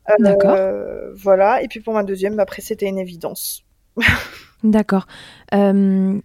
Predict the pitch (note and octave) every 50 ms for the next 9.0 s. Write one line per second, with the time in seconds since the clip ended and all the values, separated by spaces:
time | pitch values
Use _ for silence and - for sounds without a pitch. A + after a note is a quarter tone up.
0 | _ - - G3+ G3 F#3 - - A#3+ B3+ C4 - C4 A3+ - A3+ G3+ - C4 A#3+
1 | G#3+ A3 G#3 G3+ G3+ G3 G3 F#3+ F#3+ F#3+ F#3 F#3 E3+ F3+ F#3+ - - G3 F#3 G3+
2 | A3 A#3 A3 G3+ G3 G3 F#3+ F#3+ - - G3 F#3 - G#3 A#3 C4 - - G3 G3
3 | G#3+ A3 G#3 F#3+ F#3 F3+ F3 E3+ E3+ E3+ E3+ E3+ - _ _ _ _ _ _ _
4 | _ - F#3 F3 F3 - F#3+ G#3+ A3+ F#3+ F3 F3 - G#3 - - - F3+ F3 F#3+
5 | G#3 F#3+ F3+ F3 F#3 - - F3 E3 D#3 D#3 - _ _ - - G3+ F#3+ C#3 F3
6 | D3+ _ _ _ _ _ _ - - - - - - - - - - - _ -
7 | B3+ B3+ A3+ B3 C4 C4 C4 C4 B3+ B3+ B3+ B3+ B3 B3 B3 B3 - - C#4 -
8 | C#4+ C#4+ C#4+ D4+ C#4 C4+ C4 - C#4+ D4 D#4+ E4 E4+ E4 C#4+ - - - A#3